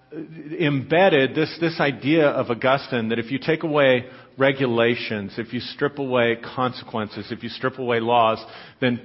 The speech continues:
people will ultimately do evil. They will ultimately do violence and harm and self-indulgence. Uh, that, that idea was a seed that was planted in the Western consciousness,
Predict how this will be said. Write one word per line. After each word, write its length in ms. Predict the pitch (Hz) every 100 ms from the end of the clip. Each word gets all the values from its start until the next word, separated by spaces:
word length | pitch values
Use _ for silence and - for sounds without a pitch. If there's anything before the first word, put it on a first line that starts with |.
| -
people 580 | 160 165 143 131 127 120
will 380 | 127 127 123 -
ultimately 640 | 135 139 143 127 123 123 120
do 360 | 120 117 113 110
evil. 440 | 123 120 104 95
They 120 | 113
will 180 | 110 110
ultimately 500 | 117 - 123 117 113
do 280 | 110 110 107 98 -
violence 440 | 120 120 113 110
and 80 | 104
harm 380 | - 123 113 104
and 80 | 92 - - - -
self-indulgence. 840 | 135 127 110 101 104 113 104 98 - - _ - - - -
Uh, 520 | - 117 113 - - - 127
that, 220 | 135 123
that 220 | 151 170
idea 920 | 156 135 107 101 127 165 127 110 107 110
was 320 | 117 110 -
a 140 | 127 113 - -
seed 380 | 160 165 127 101
that 100 | 117
was 160 | 113 -
planted 400 | 131 127 131 127
in 80 | 117
the 60 | 110
Western 420 | 113 120 - 113
consciousness, 720 | 104 123 120 - 110 113 101